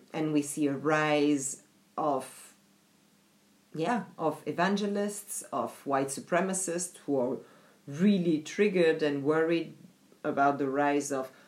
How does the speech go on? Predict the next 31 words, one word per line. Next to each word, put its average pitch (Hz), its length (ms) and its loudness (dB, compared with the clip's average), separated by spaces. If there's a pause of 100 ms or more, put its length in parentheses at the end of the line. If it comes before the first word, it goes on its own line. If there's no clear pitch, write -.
(180)
women, 247 400 2
people 190 260 -2
of 185 160 -2
color, 220 540 0
or 151 340 -2
different 202 400 -2
people, - 300 -12
basically 131 460 -6
challenging 147 600 -2
their 135 160 -4
supremacy - 800 -4 (260)
that - 120 -8
has 135 140 -4
been 123 280 -4
there 120 240 -2
for 117 380 -8 (500)
many, 139 340 -2
many 139 240 -4
years 139 300 -2
now. 120 160 -8 (1500)
So 202 580 10
I 190 140 4
don't 233 180 4
know 202 120 4
what 165 180 4
to - 40 -8
say. 151 540 -2
On 151 160 -2
the 151 80 2
one 180 280 2
hand, 165 340 0